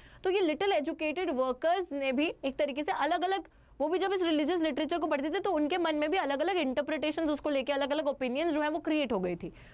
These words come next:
So definitely ट्रू, ठीक है, तो ये तो सच है। नेक्स्ट है, "Through the seventeenth and the eighteenth centuries, literacy rates went up in most parts of Europe।" सेवनटीन्थ और एटीन्थ सेंचुरी में लिटरेसी रेट्स मैक्सिमम यूरोपियन पार्ट्स में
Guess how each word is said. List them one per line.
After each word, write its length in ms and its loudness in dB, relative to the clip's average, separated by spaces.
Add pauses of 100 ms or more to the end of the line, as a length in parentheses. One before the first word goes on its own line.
So 100 -2
definitely 520 -2 (1000)
ट्रू, 240 0 (680)
ठीक 120 0
है, 80 2
तो 80 -2
ये 140 0
तो 80 0
सच 260 -2
है। 140 2 (140)
नेक्स्ट 260 -4
है, 80 0
"Through 280 2
the 340 0
seventeenth 460 -2
and 140 0
the 220 0
eighteenth 280 0
centuries, 380 -4
literacy 360 -2
rates 340 0
went 280 0
up 120 -2
in 200 0
most 320 0
parts 320 0
of 160 -2
Europe।" 220 -2 (600)
सेवनटीन्थ 480 2
और 100 2
एटीन्थ 280 2
सेंचुरी 280 0
में 120 2
लिटरेसी 360 2
रेट्स 320 0
मैक्सिमम 500 -2
यूरोपियन 440 0
पार्ट्स 360 -2
में 260 0